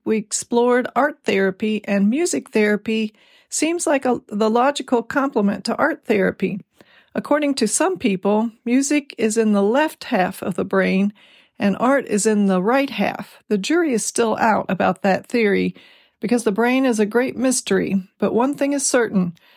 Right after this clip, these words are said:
both music and art relieve stress. Music soothes the soul of the savage beast, <laughs> as the saying goes. And as I have shared in previous podcasts, anything that relieves stress is a good thing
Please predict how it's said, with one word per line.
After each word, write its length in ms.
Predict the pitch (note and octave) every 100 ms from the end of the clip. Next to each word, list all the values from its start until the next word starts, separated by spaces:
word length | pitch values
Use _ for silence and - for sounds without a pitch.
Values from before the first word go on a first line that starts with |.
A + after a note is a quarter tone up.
| _ _ _
both 260 | G#3+ G#3 A3
music 640 | A#3+ C4+ C#4+ C#4+ - -
and 180 | G3+ -
art 400 | A3 A3+ A3+ -
relieve 420 | G3+ G#3 A3+ A3+
stress. 680 | - - A3 G3 - - - - _ _
Music 540 | A3+ B3+ C#4 D4+ D4 -
soothes 520 | - B3+ C4 B3+ -
the 100 | G3
soul 520 | - A3+ A#3 A#3+ A#3
of 140 | G3
the 80 | F#3
savage 580 | F3 A3 G#3+ G#3+ G#3 -
beast, 480 | F#3+ E3 - - - - F3 G3+ -
<laughs> 440 | C4+ - - - -
as 200 | G3+ F#3
the 80 | G#3
saying 400 | - A3 G#3 G3
goes. 500 | G3+ F#3 F3 G3 - - _ _
And 220 | - G#3+ G3+
as 240 | G#3+ G#3+
I 220 | A3 A#3
have 200 | B3+ C#4
shared 480 | C4 D#4 C#4+ A#3 G#3
in 140 | G3+
previous 420 | G3+ A3+ A#3 A#3+ -
podcasts, 800 | - C4+ C4 B3 G3 G3 - -
anything 580 | A3 C4+ C#4 C4 C4 B3
that 120 | -
relieves 420 | G3+ G#3+ B3 B3+
stress 540 | - - C4 G3 G3+
is 160 | - G#3+
a 60 | A3+
good 340 | A3 E4 -
thing 380 | G3+ F#3+ -